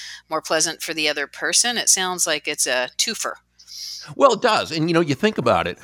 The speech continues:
Speaker 2: when you're in the, even in the prospecting process, um, uh, have, you know, if you've ever been in a conversation with someone who let you do practically all the talking,
Speaker 1: Mm-hmm.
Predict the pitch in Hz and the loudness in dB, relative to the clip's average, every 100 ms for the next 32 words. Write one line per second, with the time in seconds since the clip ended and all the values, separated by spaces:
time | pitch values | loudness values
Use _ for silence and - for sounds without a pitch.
0 | - 110 123 139 151 170 220 214 165 156 | -14 0 2 4 4 4 2 0 -2 -6
1 | 160 170 160 139 - 131 127 - 123 123 | -4 0 2 2 0 0 0 -2 -6 -4
2 | 104 - 101 95 - - - - - - | -8 -2 0 0 -4 -10 -12 -18 -20 -20
3 | - _ 107 107 107 98 98 101 85 - | -20 _ 2 6 6 4 0 -6 -10 -16
4 | _ _ _ - 123 113 139 151 143 131 | _ _ _ -6 -4 -4 -6 -2 0 2
5 | - 139 127 143 170 143 123 139 139 120 | 0 -2 0 0 2 2 0 0 0 -2
6 | - 123 110 120 107 - 101 95 - 107 | -2 -2 -2 -2 -2 -2 -4 -4 -4 -4
7 | 92 87 107 104 120 156 - 117 127 139 | -4 -4 -6 -4 0 0 0 -2 -2 0
8 | 120 120 - 123 110 - 90 104 98 - | 0 -2 0 2 2 -2 -10 -8 -4 2
9 | 113 113 110 101 - - 101 87 73 69 | 4 4 2 -2 -4 0 2 2 -6 -12
10 | 170 196 | -14 -16